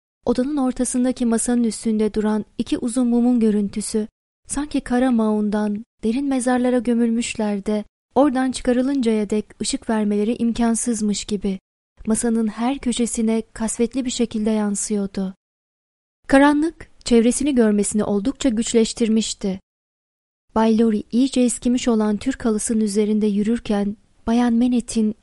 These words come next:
o an için bitişik odada olduğunu düşünüyordu ki, iki uzun mumu geçer geçmez, şömine ile kendisi arasındaki masanın yanında durmuş,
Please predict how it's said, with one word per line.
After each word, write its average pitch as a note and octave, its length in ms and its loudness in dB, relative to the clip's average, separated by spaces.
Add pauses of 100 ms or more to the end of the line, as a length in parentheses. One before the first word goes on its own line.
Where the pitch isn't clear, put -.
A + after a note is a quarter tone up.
o B3 60 0
an C#4 180 0
için B3 340 0
bitişik A#3 380 -2
odada G#3+ 280 2
olduğunu G#3+ 480 0
düşünüyordu G#3+ 680 0
ki, G#3 320 -4 (500)
iki A#3 220 -2
uzun G#3+ 260 0
mumu G3+ 260 2
geçer A3 360 -2
geçmez, G3+ 680 -4 (440)
şömine C#4 380 2
ile A3+ 180 2
kendisi A3+ 480 0
arasındaki A3 560 -2
masanın A3+ 340 0
yanında A3 500 0
durmuş, F#3+ 520 -4